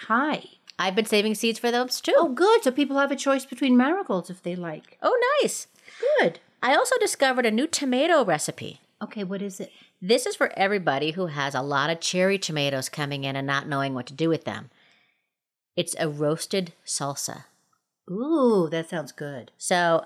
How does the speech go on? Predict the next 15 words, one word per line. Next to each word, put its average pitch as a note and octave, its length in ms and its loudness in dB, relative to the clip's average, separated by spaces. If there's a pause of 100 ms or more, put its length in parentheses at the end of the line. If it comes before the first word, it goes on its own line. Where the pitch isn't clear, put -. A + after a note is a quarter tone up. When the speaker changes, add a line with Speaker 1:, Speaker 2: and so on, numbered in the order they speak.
(260)
Speaker 2:
it's - 340 -8 (280)
two B3 260 0
cups C#4+ 460 -4
of B3+ 200 -2 (240)
cherry G#3 300 0
tomatoes, D3+ 680 -6 (580)
eight G3+ 460 0
cloves F#3 680 2
of D3+ 240 -4
garlic, D3+ 640 -2 (140)
Speaker 1:
Mm. G3+ 540 -2
Speaker 2:
an C#3+ 160 -4 (120)
onion, A3+ 560 -2 (200)
three A3+ 360 -2
jalapenos, G#3+ 920 -4